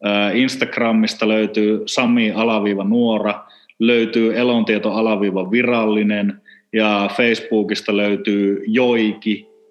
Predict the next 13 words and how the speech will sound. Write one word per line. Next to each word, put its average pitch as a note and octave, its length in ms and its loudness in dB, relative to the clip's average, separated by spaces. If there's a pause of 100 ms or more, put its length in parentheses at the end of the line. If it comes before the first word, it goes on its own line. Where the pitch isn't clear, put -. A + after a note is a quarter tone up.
(200)
Myös A#2 320 2
Telegramista G#2+ 920 -2
löytyy G2 440 -2
Joiki. F#2+ 800 -2
Telegramissa G#2+ 840 0
on, F#2+ 180 -4 (300)
tota, G2 600 -2
niin, D3 240 0
siellä D3+ 220 2
on C#3 60 0
myös C3 340 -2
luonnollinen A2+ 760 2
elämä, G#2 520 -2